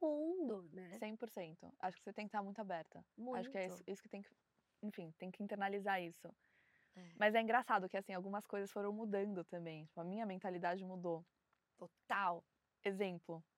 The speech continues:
Speaker 2: a coisa assim que eu, eu até falei esse final de semana. É, eu li um poema e eu falei, "Gente, eu tô me reconhecendo muito nesse poema." É. <laughs>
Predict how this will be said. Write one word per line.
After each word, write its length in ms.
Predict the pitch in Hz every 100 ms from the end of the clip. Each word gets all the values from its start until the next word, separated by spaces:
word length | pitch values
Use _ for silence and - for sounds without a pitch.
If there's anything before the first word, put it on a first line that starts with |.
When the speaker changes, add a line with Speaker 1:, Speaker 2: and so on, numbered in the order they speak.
| _ -
Speaker 2:
a 120 | 190
coisa 240 | - 196
assim 200 | 196 196
que 80 | 185
eu, 120 | 180 185
eu 200 | 180 180
até 200 | 185 208
falei 200 | 247 214
esse 120 | 220
final 200 | 208 196
de 60 | 208
semana. 460 | 226 196 170 160 170 _ _ _ _ _ _ -
É, 520 | 170 165 165 165 165
eu 100 | -
li 100 | 196
um 100 | 220
poema 500 | 226 214 196 202 156 -
e 60 |
eu 60 | 202
falei, 220 | 190 180
"Gente, 280 | 196 196 190
eu 60 |
tô 80 | 185
me 80 | 185
reconhecendo 500 | 202 196 185 180 180
muito 200 | 180 175
nesse 160 | 175 -
poema." 280 | 170 160 - - - - _
É. 300 | - 175 175
<laughs> 1900 | 226 247 220 - - 165 _ _ _ - 302 320 269 - 294 240 220 226 180